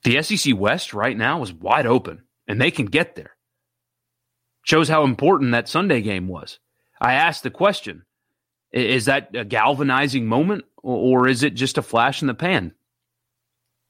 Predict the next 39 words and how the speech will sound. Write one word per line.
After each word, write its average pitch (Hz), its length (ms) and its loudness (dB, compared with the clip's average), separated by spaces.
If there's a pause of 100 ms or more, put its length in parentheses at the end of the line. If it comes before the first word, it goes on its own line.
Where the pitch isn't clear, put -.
(220)
They've 120 120 2
now 160 160 4
won 147 160 4
four 151 240 2
S 143 180 2
E 139 40 0
C 131 180 0
games 127 320 2
in 120 80 0
a 120 40 4
row. 120 260 2 (2250)
Maybe 139 340 4
it 151 40 8
was 139 240 2
a 120 40 -4
galvanizing 101 680 -4
moment, 92 300 -8 (800)
but - 300 0 (480)
it, 107 200 0
it 113 100 -2
shows 151 300 4
you 113 80 -2
not 113 260 0
getting 131 240 0
swept, 110 460 -2
how 110 220 0
important 110 380 -2
not 110 180 -2
getting 117 200 -2
swept 104 280 -2
is, 98 100 -2
salvaging 113 560 0
games, 107 580 -2
uh, 82 220 -2
when 107 160 0
you 101 120 0
lose 107 240 2
a 107 60 2
weekend, 101 480 0